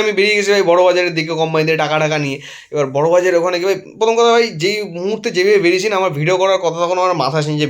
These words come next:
ভিডিও করবো। তো ওখান থেকে যেতে যেতে আমার যেখানে পৌঁছাতে পৌঁছাতে টাইম লেগে গেছিলো প্রায় ছটা নাগাদ, ঠিক আছে। আর আমার কোম্পানির ছুটি হয় সাতটার সময়, একটা জিনিস ভাবো, সাতটার সময় আমার কোম্পানির ছুটি হয়। এবার সাতটার সময় যদি ছুটি হয়,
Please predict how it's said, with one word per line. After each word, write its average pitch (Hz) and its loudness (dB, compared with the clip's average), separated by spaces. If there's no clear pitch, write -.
ভিডিও 135 0
করবো। 117 -8
তো - -4
ওখান 160 -4
থেকে 202 0
যেতে 160 -4
যেতে 185 -4
আমার 180 0
যেখানে 170 -2
পৌঁছাতে 175 0
পৌঁছাতে 185 -4
টাইম 175 -2
লেগে 190 2
গেছিলো 190 -4
প্রায় 180 0
ছটা 170 0
নাগাদ, 120 -2
ঠিক 156 -6
আছে। 151 -4
আর 143 0
আমার 175 0
কোম্পানির 165 -2
ছুটি 160 -8
হয় 190 0
সাতটার - -4
সময়, 123 -2
একটা 147 -6
জিনিস 151 -2
ভাবো, 117 -4
সাতটার 139 -4
সময় 180 0
আমার 180 0
কোম্পানির 151 -2
ছুটি 139 -6
হয়। 208 -2
এবার 139 -8
সাতটার 185 -4
সময় 202 0
যদি 202 -10
ছুটি 170 -8
হয়, 226 0